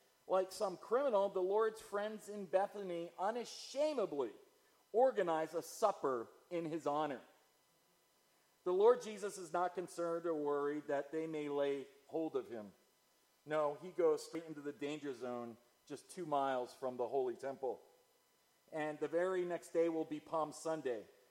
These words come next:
when he would fulfill the Old Testament prophecy given in Zechariah chapter nine, verse nine, when he would boldly enter Jerusalem triumphantly as its king, lowly, riding on a colt, afoul of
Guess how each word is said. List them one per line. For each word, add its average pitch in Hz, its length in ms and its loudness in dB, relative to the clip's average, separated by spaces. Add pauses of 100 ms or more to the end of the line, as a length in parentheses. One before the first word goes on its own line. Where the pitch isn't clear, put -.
(160)
when 151 200 -4
he 160 200 -2
would 160 200 0
fulfill 170 460 2
the 165 100 2
Old 160 300 0 (120)
Testament 147 440 -4 (100)
prophecy 165 680 -2 (400)
given 185 260 4
in 175 240 -6
Zechariah 147 680 0
chapter 143 300 -6
nine, 151 320 -2
verse 139 260 -6
nine, 143 340 0 (340)
when 156 160 -2
he 156 100 -4
would 156 240 -2
boldly 180 500 6
enter 190 280 -4
Jerusalem 147 800 0 (340)
triumphantly 170 960 0
as 175 280 0
its 170 300 -8
king, 220 360 -4 (380)
lowly, 185 580 8
riding 185 460 2 (100)
on 175 300 2 (100)
a 165 100 0
colt, 170 440 4 (300)
afoul 156 720 6
of 139 200 2